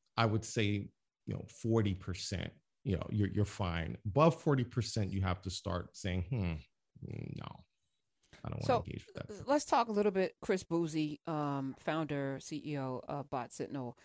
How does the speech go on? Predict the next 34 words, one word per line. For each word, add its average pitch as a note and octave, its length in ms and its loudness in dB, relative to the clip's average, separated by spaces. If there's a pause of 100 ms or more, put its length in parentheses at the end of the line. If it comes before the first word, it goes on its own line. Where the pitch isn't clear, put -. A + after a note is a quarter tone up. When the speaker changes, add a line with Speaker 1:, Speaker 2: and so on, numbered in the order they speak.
(200)
Speaker 2:
What's B3+ 200 2
your, D4+ 180 2
what's A#3 300 0
your A3+ 180 4
tech - 320 -2
background? E3 340 0
How'd G3 180 -2
you G#3+ 60 -4
get F#3+ 140 0
into E3+ 240 -2
tech? D#3 240 -4 (180)
Um, C3+ 460 -6 (800)
what, E3 200 -8
Speaker 1:
Oh, A#2 200 4 (180)
Speaker 2:
how A2+ 60 -2 (720)
Speaker 1:
wow. C3+ 80 8 (220)
<laughs> - 200 -14
Yeah, D3+ 380 8
so E3+ 460 4
it, F3 180 0 (100)
it, - 220 4
I, D3+ 260 4
I D3 60 8
thank C3+ 260 6
my A#2 140 8
mother G#2 280 10
for F#2+ 200 2
that. F2 340 4 (100)
Um, G#2+ 400 4 (120)
it's - 260 2
really C3+ 280 6
all G#2 160 6
my F#2+ 120 8
mother. E2 420 2